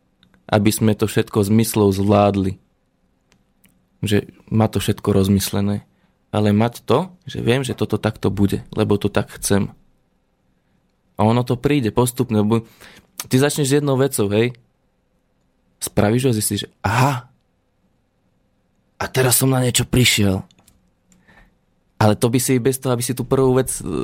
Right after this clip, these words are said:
keby si tú prvú vec nespravil, tak na to neprídeš. A teraz spravíš tú druhú vec, na ktorú si prišiel. A prídeš na to až o týždeň trebárs, hej?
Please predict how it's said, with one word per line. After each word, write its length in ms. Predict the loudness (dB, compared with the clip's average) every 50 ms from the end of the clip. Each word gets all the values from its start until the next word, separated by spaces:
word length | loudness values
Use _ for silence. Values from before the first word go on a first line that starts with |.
| -2 0 0 2 2 0 0 -2 -4 -8 -10 -12 -12 -14 -16 -6
keby 220 | -2 -2 0 0
si 100 | 0 -2
tú 140 | -2 -2 -2
prvú 180 | 0 0 0 0
vec 100 | 0 -2
nespravil, 300 | -2 -4 -2 -2 -2 -2
tak 140 | -2 -2
na 80 | -2 -2
to 100 | -2 -2
neprídeš. 560 | -2 -2 -2 0 -2 -2 -2 -2 -6 -10 -12 -18 _ _ _ _ _ _ _ _ -20 -20 -20 _ _ _ _ _ _ _ _ _ _ -6
A 80 | -2
teraz 240 | 0 2 2 0 0
spravíš 260 | -2 -2 -2 -2 -2
tú 120 | -2 -2 -2
druhú 260 | 0 2 2 2 2
vec, 60 | 2
na 100 | 0 -2
ktorú 240 | -2 -2 0 0 0
si 160 | 0 -2 -2
prišiel. 560 | 0 2 2 2 2 0 0 0 0 -2 -4 -8 _ _ _ _
A 140 | -2 0 0
prídeš 260 | 2 0 0 0 0
na 80 | -2 0
to 140 | 0 0
až 100 | 0 0
o 80 | 0 -2
týždeň 320 | -2 -4 -4 -2 0 0 0
trebárs, 440 | 0 0 0 2 2 0 0 0 0
hej? 240 | 0 0 0 -2